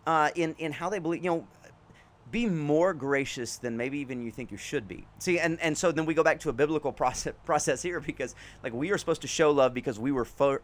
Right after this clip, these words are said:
first shown love. Like, we are supposed to forgive because we were first forgiven. But yet, we often tend not to give grace even though we were first given grace. Um, but give, a-, allow people to talk, allow them to, to, to have these thoughts. See, and then we move this into a larger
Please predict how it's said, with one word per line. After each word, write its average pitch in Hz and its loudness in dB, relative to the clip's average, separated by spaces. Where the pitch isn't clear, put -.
first 143 -2
shown 101 -4
love. 65 -12
Like, 117 0
we 175 4
are 190 4
supposed 170 0
to 170 -6
forgive 135 0
because 113 -4
we 131 -2
were 123 2
first 170 2
forgiven. 98 -4
But 127 -4
yet, 190 4
we 143 0
often 156 0
tend 139 -2
not 123 -2
to 170 -10
give 110 -6
grace 123 0
even 131 -2
though 117 -2
we 127 -4
were 123 -2
first 120 -2
given 120 2
grace. 113 0
Um, 131 6
but 165 -6
give, 233 -6
a-, 175 -2
allow 165 0
people 254 -8
to 320 -10
talk, 120 2
allow 107 0
them 196 -6
to, 139 -6
to, 127 -10
to 139 -12
have 123 -2
these 151 -6
thoughts. 180 2
See, 220 -6
and 196 -2
then 202 -4
we 202 -6
move 226 -4
this 202 -4
into 175 -4
a - 2
larger 147 -6